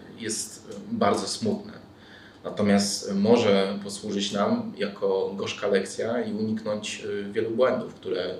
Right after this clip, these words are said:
wydarzyły się w tym kraju. Dlaczego akurat, y, mówimy o Kazachstanie?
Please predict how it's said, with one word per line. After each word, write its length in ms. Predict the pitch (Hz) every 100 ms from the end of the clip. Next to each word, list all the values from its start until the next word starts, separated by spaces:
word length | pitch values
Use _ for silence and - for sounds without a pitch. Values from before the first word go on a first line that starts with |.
| -
wydarzyły 460 | 98 98 95 92 92
się 160 | - 90 -
w 40 |
tym 160 | - 104
kraju. 220 | 92 85 - -
Dlaczego 360 | 104 - 151 151
akurat, 480 | - - - - -
y, 240 | 113 113 107
mówimy 300 | 104 113 107
o 60 | 104
Kazachstanie? 580 | 107 101 101 - 85